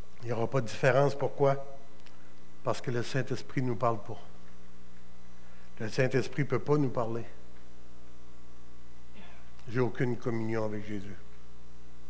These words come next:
Il n'y a rien qui va venir me dire ce que j'ai à faire. Il n'y a personne.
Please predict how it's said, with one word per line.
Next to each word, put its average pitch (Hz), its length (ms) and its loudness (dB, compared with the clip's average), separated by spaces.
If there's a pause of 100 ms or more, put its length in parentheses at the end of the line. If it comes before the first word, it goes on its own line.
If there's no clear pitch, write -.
(720)
Il 120 80 2
n'y 123 40 6
a 120 40 6
rien 120 340 2 (320)
qui 117 80 -2
va 117 60 0
venir 113 240 0
me 110 160 0
dire 113 380 0 (800)
ce - 60 -2
que 127 140 0
j'ai 120 140 4
à 113 100 6
faire. 117 260 0 (300)
Il - 40 -2
n'y - 20 0
a 117 40 -2
personne. 131 420 2